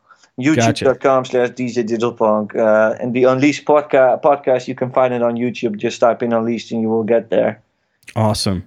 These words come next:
Speaker 1: And we're gonna link all those up in the show notes.
Speaker 2: Thanks.
Speaker 1: Yeah, Digital Punk, thank you so much for coming on the show, man. You, it was really great information.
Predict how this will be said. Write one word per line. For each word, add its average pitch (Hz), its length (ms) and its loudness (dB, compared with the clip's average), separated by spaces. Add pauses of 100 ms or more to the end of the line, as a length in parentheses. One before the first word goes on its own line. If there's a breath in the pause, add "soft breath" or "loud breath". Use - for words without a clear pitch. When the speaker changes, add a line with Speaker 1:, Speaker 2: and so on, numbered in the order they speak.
(120)
Speaker 1:
And 117 140 0
we're 127 80 2
gonna 143 160 2
link 135 280 0
all 139 200 4
those 151 180 2
up 147 140 0
in 131 80 4
the 123 40 4
show 127 240 2
notes. 131 400 0 (320)
Speaker 2:
Thanks. 170 360 0 (480)
Speaker 1:
Yeah, 156 340 4
Digital 175 320 4
Punk, 170 260 2
thank 196 220 2
you 208 80 4
so 190 180 2
much 185 200 2
for 156 80 0
coming 156 260 0
on 147 140 4
the 135 60 2
show, 139 280 4
man. 117 240 4
You, 117 260 0
it 123 120 -6
was 131 100 0
really 156 400 4
great 135 240 2
information. 113 560 0